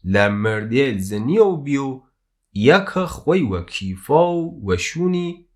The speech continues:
و دوانزه نفره آشکرا و کرد. جا و شون اوه یه جار و فراتر لپانصد نفر لبرایل آشکرا و بی که غیر فریق للیان همرای زنین.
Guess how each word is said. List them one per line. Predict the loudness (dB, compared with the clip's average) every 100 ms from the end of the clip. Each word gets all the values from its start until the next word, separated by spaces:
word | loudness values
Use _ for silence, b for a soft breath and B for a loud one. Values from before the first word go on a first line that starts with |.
| _ 2
و | 6 6
دوانزه | 4 -4 -2 -2 -2 -4 -2
نفره | 0 0 2 2 0 -6 -12 _ _
آشکرا | -4 -4 -4 -2 2 2 2
و | -8 -18
کرد. | -20 _ _ _ _ _ _ _ _ _ _ _ _ _
جا | 4 4 4
و | 0
شون | -4 -2 0
اوه | 0 -2 -4 -2 -4 -6 -16 _ _ _ _ 0
یه | 6 6 4
جار | 0 0 0 -6 -14 _ _ -6
و | -4
فراتر | -4 -2 0 0 0 -2
لپانصد | 0 -4 -6 -6 -4 -4 -2 0 2
نفر | 2 -2 -2 -2 -4 -4
لبرایل | -2 -2 -4 -6 -6 -4 0 0 0 -6 -12 _
آشکرا | -10 -8 -10 -8 -2 2
و | 2 2
بی | -2 -4
که | -6 -14 _
غیر | -2 0 2 -2
فریق | -4 -2 -2 -2
للیان | -2 -2 0 2 2 -2 -8 _ _ _
همرای | 0 2 4 2 0 -6
زنین. | -8 -8 -6 -6 -8 -10